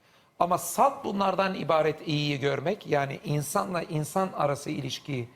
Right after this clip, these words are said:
doğru yapmayı iyi olarak görmek Kur'an'a göre çok eksik bir tanımdır. Kur'an'a göre Allah'la insan arası ilişki de önemlidir. Tut-, kıldığımız namaz, tuttuğumuz oruç, domuz eti yemememiz, zina yapmamamız,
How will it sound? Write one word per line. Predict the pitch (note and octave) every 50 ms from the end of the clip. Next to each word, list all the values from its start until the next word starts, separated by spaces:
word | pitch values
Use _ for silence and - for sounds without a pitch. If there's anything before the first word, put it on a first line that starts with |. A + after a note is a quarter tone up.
| - _ _ _ _ _ _ - A#2+
doğru | C3+ C#3 D3 D#3+ F#3
yapmayı | F3+ D#3+ C#3 - - C#3 C#3 C3+ - -
iyi | - C#3 D3 D3
olarak | C#3 C3+ C3+ C3+ - -
görmek | C#3+ D3 E3 G#3 A3 -
Kur'an'a | - D#3+ D#3 D#3 D#3+
göre | D3+ D#3+ D#3 D#3
çok | - E3+ C#3+
eksik | D#3 D3+ - - A3 - -
bir | D#3 -
tanımdır. | - - - - - - - _ _ _ _ _ _ _ _ _ _ _ _ _ _ _ _ _ _ _ _ _ _ -
Kur'an'a | - D#3 E3 F3+ G#3 A3
göre | F#3+ G3 G3+ A3 A3
Allah'la | - G#3 D#3 D3+ D#3 F#3+ A3+ A3+ - - - -
insan | - - D#3 D3+ D3 - F#3+ F3+ F3
arası | E3 D3+ D3 - - D#3
ilişki | C#3 B2+ - - - D3+ C#3
de | B2+
önemlidir. | B2 A#2+ A#2+ - - - - - _ - - - _ _ _ _ _ _ _ _ _ _ - -
Tut-, | - D#3 - - - _ _ _ _
kıldığımız | - D#3+ E3 D3 D#3+ D#3+ D#3 D#3+ C#3+ C#3
namaz, | D3+ D3+ C#3 C#3 D3 - - - -
tuttuğumuz | D#3 C#3+ - - E3+ D#3 D3+ D3+ C#3
oruç, | D3 C#3+ C#3+ D3+ - - - -
domuz | D3 C#3 D3 C#3+ C#3+
eti | D3 - D#3+
yemememiz, | - D3+ D3 D3 C#3 C#3 C3+ C3 D3 D#3 - - _ _ _ _ _ _ _ _ _ _ _ _ -
zina | A#2+ A#2+ D#3 D#3 D#3 D#3 D#3
yapmamamız, | D#3+ D#3 D3+ D3+ - - D3+ C#3+ C#3+ C3+ C3+ C#3+ D3 - - - -